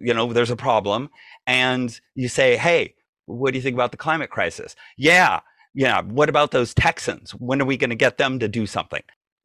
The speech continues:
To me, it's the exact same thing. Everybody wants to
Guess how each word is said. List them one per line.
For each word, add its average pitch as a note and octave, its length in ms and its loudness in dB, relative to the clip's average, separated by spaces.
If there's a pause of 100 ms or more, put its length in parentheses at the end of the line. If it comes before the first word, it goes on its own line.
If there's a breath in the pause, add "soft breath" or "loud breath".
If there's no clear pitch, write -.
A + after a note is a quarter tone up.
To D#3+ 120 -4
me, G3+ 280 -4
it's - 160 -8
the A#2 100 -6
exact G#2+ 380 -2
same E2+ 260 -10
thing. - 200 -16 (580)
Everybody C#3 920 -2 (260)
wants G#2+ 840 -2 (420)
to G#2 320 -2